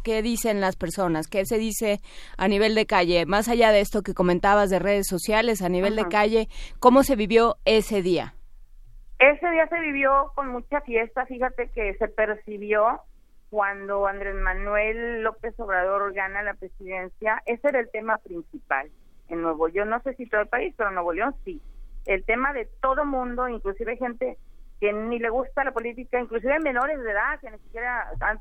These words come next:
Speaker 2: tenido la oportunidad de votar, eh, la, la ciudad se sentía como una fiesta, como esas fiestas de entre Tigres y Rayados que se da por toda la,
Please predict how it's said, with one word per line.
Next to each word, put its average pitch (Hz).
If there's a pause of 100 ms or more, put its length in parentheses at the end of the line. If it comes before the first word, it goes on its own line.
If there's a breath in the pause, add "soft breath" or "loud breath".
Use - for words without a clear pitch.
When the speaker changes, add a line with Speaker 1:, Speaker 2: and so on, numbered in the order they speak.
(120)
Speaker 2:
tenido 233
la 247
oportunidad 208
de 226
votar, 220 (760)
eh, 226
la, 233
la 226
ciudad 240
se 294
sentía 294
como 277
una 285
fiesta, 233
como 226
esas 277
fiestas 247
de 214
entre 208
Tigres 240
y 262
Rayados 214
que -
se 202
da 196
por 220
toda 214
la, 214